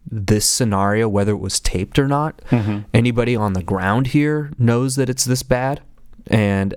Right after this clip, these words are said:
Speaker 1: I think that that's where a lot of the antagonism and the, um, the sort of hopelessness comes from my music, as well as like-minded individuals. It's just that now it's being amplified,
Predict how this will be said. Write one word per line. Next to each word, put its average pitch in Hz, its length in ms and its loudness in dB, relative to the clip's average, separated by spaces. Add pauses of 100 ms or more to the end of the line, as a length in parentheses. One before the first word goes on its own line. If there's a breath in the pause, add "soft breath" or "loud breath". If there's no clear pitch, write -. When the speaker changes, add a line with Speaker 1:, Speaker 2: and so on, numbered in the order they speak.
(140)
Speaker 1:
I 107 120 2
think 101 260 0
that 101 180 0
that's 98 260 0
where 104 200 2
a 95 80 0
lot 92 240 0
of 95 140 -2
the 95 240 -2
antagonism 95 880 0
and 92 320 0
the, 95 300 -2
um, 92 460 -2 (480 loud breath)
the - 80 2
sort 107 160 2
of 92 80 -2
hopelessness - 800 -2 (480 loud breath)
comes 110 420 0
from 101 260 0
my 101 180 2
music, 107 460 0
as 92 120 -2
well 95 260 0
as 87 220 -6 (280)
like-minded 98 580 0
individuals. 98 840 0 (480 loud breath)
It's 110 200 2
just - 360 -2
that 107 280 -2
now 117 640 0
it's 107 200 -6
being 101 280 0
amplified, 101 760 -2